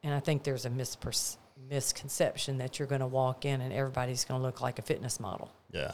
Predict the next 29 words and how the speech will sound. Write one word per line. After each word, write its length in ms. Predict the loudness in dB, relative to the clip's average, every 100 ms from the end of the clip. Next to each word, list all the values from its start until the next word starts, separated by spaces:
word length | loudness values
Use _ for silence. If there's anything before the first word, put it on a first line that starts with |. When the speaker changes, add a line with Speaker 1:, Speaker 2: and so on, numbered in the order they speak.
| -8
Speaker 1:
It's 100 | -10 -8
like, 120 | 0
no. 1200 | 2 4 4 4 4 4 4 4 4 2 0 -6 -14 -8
Speaker 2:
Yeah. 180 | -6 -6 -6
No, 240 | 2 2 2 -4 -6
no. 140 | 0
Speaker 1:
Nobody 380 | 4 6 6 6
<laughs> 180 | 4 8
does, 140 | 8
Speaker 2:
Yeah, 100 | 10 8
yeah. 60 | 6
Speaker 1:
as 320 | 4 4 4
a 40 | 4
matter 200 | 4 0
of 180 | 0 -8
Speaker 2:
Yeah. 80 | -2 -2
Speaker 1:
fact. 260 | 0 -4 -4 -20 -20 _ -20 -20 _ _ -6
Speaker 2:
Yeah, 140 | 4 6
that's, 340 | 8 6 6
um, 420 | 6 6 4 0 -2 -4 -6 _ -20 _ _ _ -20 -8 -8 -8 -20 -20 _ -20 _ _ _ -10 2
I 60 | 10
think 140 | 12
that's 200 | 12 12
where, 240 | 12 12
like, 180 | 10 10
social 360 | 10 10 10 8
media 240 | 8 8
has 100 | 6
probably 300 | 6 6 6